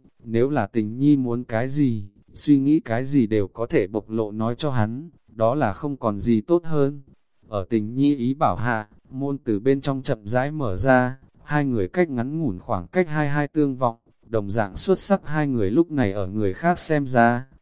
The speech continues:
lại có một loại tựa như ảo mộng mỹ. Vượt qua ngạch cửa, Bách Lý Liên Dịch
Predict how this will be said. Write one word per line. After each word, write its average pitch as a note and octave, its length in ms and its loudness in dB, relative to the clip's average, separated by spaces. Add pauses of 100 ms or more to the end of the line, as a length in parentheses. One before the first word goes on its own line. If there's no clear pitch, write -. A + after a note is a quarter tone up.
lại A#2+ 260 -6
có A#2 120 -6
một C3+ 220 -6
loại A2+ 200 -4
tựa A2+ 200 0
như C#3+ 240 4
ảo G#2 180 -4
mộng G#2 320 -6
mỹ. D3+ 320 -4 (520)
Vượt A2 220 -2
qua D3+ 200 0
ngạch C3 220 -2 (920)
cửa, G2+ 320 -2 (240)
Bách D#3 240 -2
Lý A#2 180 0
Liên C#3+ 280 4
Dịch B2+ 200 -2